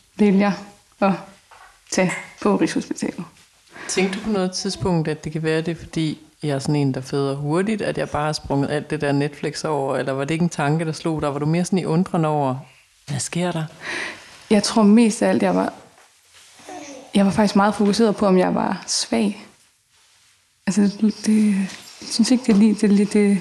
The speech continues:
Speaker 1: det ligger ikke til mig egentlig, men jeg var meget sådan, jeg, åh, nu kommer jeg op, og så får jeg at vide, at det er oppe i mit hoved, eller sådan, at så ondt har jeg heller ikke, og jeg ved ikke. Og jeg brugte jo også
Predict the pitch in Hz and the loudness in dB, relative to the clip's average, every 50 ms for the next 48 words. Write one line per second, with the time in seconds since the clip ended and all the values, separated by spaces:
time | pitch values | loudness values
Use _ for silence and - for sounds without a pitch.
0 | - - - 214 196 220 240 240 233 226 220 - - 208 214 226 226 226 226 214 | 0 0 2 4 4 4 4 4 2 0 0 2 2 4 4 4 6 6 6 6
1 | 196 185 190 196 196 208 202 202 190 196 202 208 208 - - 226 220 208 208 220 | 6 6 4 4 4 4 4 4 4 4 2 2 2 4 4 4 6 6 4 2
2 | 302 - - - - 220 208 - - - - - _ - - 190 - - - - | 0 -2 -2 0 2 2 0 0 -4 -10 -12 -8 _ -2 -2 -2 -2 -4 -6 0
3 | - 226 - - - 226 214 208 202 - 214 226 214 233 214 - 208 185 - 214 | 2 2 2 4 4 4 4 4 4 2 0 0 0 0 0 0 0 2 2 2
4 | 208 202 196 185 196 202 208 214 220 - 190 196 - - - _ - - - - | 4 4 4 4 4 6 6 6 4 4 0 -2 -4 -8 -16 _ -18 -14 -12 -12
5 | - - - - - - - - - - 208 202 202 208 220 214 214 170 - 208 | -12 -12 -12 -14 -16 -20 -18 -4 0 2 4 4 6 6 6 6 6 4 4 2
6 | 202 196 208 226 254 247 220 202 196 190 - 208 196 190 196 190 175 - - - | 4 4 4 4 4 4 4 2 2 4 4 4 6 6 4 2 0 -4 -6 -4
7 | 269 285 294 - - - 202 202 - - - - 220 - _ _ - - 233 208 | -2 -2 -2 -4 -4 -2 -2 -2 -2 -6 -12 -14 -14 -14 _ _ -2 0 0 2
8 | 208 226 302 202 190 214 202 190 - 160 185 208 196 185 180 - 104 101 - - | 2 2 2 2 2 2 2 0 0 0 0 2 2 2 2 0 0 -2 -2 -2
9 | - 208 202 202 - - - - _ _ _ _ _ _ _ _ _ _ _ - | 0 0 0 0 -2 -6 -14 -20 _ _ _ _ _ _ _ _ _ _ _ -20
10 | - - - - - - - - - - - _ _ _ _ _ - - - _ | -16 -14 -14 -14 -14 -14 -16 -20 -20 -20 -20 _ _ _ _ _ -20 -20 -20 _
11 | _ _ _ _ _ _ _ _ _ _ _ _ _ 202 208 196 220 214 - 208 | _ _ _ _ _ _ _ _ _ _ _ _ _ 0 0 2 4 4 2 2
12 | 202 - - - - - - _ _ _ _ _ - 220 202 196 - 226 240 240 | 0 -2 -8 -18 -20 -20 -20 _ _ _ _ _ 2 2 2 2 2 2 2 2
13 | - 220 214 214 208 - - - 214 | 4 2 2 2 0 -4 -4 -4 -6